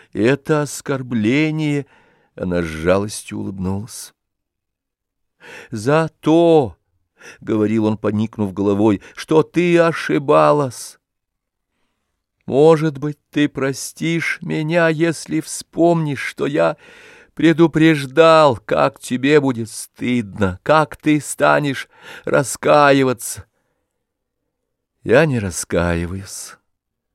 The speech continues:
Мне так больно, так больно», — сказала она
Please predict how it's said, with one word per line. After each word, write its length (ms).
Мне 300
так 260
больно, 840
так 320
больно», — 800
сказала 540
она 300